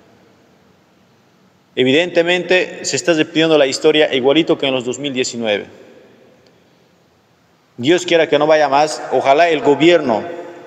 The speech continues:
pueda tomar mucho en cuenta, porque lo que pase, cada gota de sangre que derramemos en las calles va a ser bajo su responsabilidad.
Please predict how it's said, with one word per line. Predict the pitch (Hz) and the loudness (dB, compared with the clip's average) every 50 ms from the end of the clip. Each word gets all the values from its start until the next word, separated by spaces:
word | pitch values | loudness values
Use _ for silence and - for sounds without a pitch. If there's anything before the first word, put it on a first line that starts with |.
| - - - | -14 -4 0
pueda | 151 156 160 156 147 139 135 127 120 117 110 104 98 - - - - - - - - - - - - - - - - - - - | 2 2 4 4 4 4 4 4 4 4 2 2 0 -2 -8 -14 -14 -16 -16 -18 -18 -18 -20 -20 -20 -20 -20 -20 -20 -20 -14 -8
tomar | - 123 139 139 139 | -4 -2 0 0 0
mucho | 151 180 202 - - | 2 0 0 2 0
en | 151 139 123 | -2 -2 0
cuenta, | 120 135 120 107 101 - - - - - - - - - - - - - - _ _ _ _ | 0 0 0 0 -2 -8 -10 -12 -14 -20 -20 -20 -20 -20 -20 -20 -20 -20 -20 _ _ _ _
porque | - 123 117 - 131 127 | -2 -2 -2 0 0 0
lo | 135 123 | 0 0
que | - 139 131 | -2 -2 0
pase, | - 180 185 170 - 120 107 - - - - - - - - | 2 2 2 2 0 -6 -8 -8 -12 -14 -16 -16 -10 -4 0
cada | 160 170 170 156 | 2 4 4 2
gota | 139 131 165 175 170 - 147 | 2 2 2 2 2 2 0
de | 143 131 | 0 0
sangre | - 165 165 165 147 127 120 | -2 -2 -2 -2 -2 -2 0
que | - 131 | 0 0
derramemos | 127 117 127 135 143 156 156 139 - | 0 2 0 0 0 0 -2 -2 -2
en | 131 127 | -2 -2
las | 123 - | -2 -2
calles | - 151 151 147 139 | 0 0 0 0 2
va | 139 | 0
a | 139 | 0
ser | - 143 120 | 0 0 -4
bajo | 117 123 151 151 - 156 | 0 0 -2 -2 -2 -8
su | - - 143 | -8 -8 -6
responsabilidad. | 120 120 - - - 113 - - 110 104 107 110 110 107 101 | -6 -6 -8 -8 -10 -8 -4 -4 -4 -4 -4 -4 -2 0 0